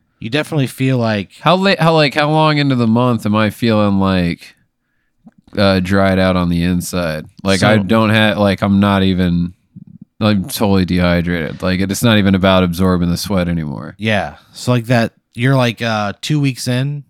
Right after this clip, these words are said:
Speaker 1: and you, you get a phone call. It's the Lanolax Corporation.
Speaker 2: Yeah.
Speaker 1: It says, "Hey, Kevin, it's Tyler. How's the, how are those pills working out?"
Speaker 2: It's all, well, it's, like, it's drying me out a little bit.
Speaker 1: Yeah?
Speaker 2: I mean, I enjoyed not sweating, but it's getting to the point where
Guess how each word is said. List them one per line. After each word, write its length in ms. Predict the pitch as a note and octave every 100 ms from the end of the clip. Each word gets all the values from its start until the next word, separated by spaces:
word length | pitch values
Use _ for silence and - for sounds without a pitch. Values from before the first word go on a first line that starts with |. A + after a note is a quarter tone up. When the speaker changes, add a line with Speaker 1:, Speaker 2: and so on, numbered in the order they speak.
| _ -
Speaker 1:
and 160 | G#2
you, 300 | G#2 A2 G#2+ G#2
you 180 | G2
get 120 | A2 G#2+
a 40 |
phone 240 | A2 A2+
call. 360 | G#2+ A#2+ B2+ C3 _ _ _ _ _ _ _ _ _ _ _ _ _ -
It's 160 | -
the 60 | A2
Lanolax 400 | G#2 G#2 G#2 G#2
Corporation. 600 | A2 G#2+ A2 G#2 A#2 A#2 G2
Speaker 2:
Yeah. 280 | F2+ E2+
Speaker 1:
It 120 | - F#2+
says, 140 | G2+
"Hey, 540 | D#3 F#3+ F#3 E3 D3 A#2+
Kevin, 340 | D#3 D#3+ D3+
it's 180 | A#2+ -
Tyler. 420 | C#3+ E3 D#3 A#2
How's 240 | G#2+ C3+
the, 180 | C#3 C3+
how 80 | B2+
are 60 | D3+
those 180 | D3+ -
pills 280 | F#3 F#3
working 260 | C3+ A#2+ A#2
out?" 260 | G2 D#2+ C2+ - _ _ _ _ - -
Speaker 2:
It's 180 | - G#2+
all, 180 | A#2 -
well, 180 | G#2+ G#2+
it's, 180 | - -
like, 260 | G#2+ G2+ F2
it's 240 | F2 -
drying 340 | - A2 A2+
me 120 | G2+ G2
out 200 | C3 C#3+
a 60 |
little 240 | F2 - E2
bit. 360 | - - - - -
Speaker 1:
Yeah? 240 | A2 D3
Speaker 2:
I 40 |
mean, 200 | F3 G#2+
I 100 | G#2+
enjoyed 420 | A2 G#2+ G#2+ A2+ G#2
not 220 | G#2 G2
sweating, 500 | - A2+ C3+ C3 F#2
but 140 | F#2
it's 180 | F2+ E2+
getting 200 | A2 G#2
to 40 | F#2+
the 120 | F2+
point 320 | G2 G#2+ A2
where 380 | F2+ F2+ E2+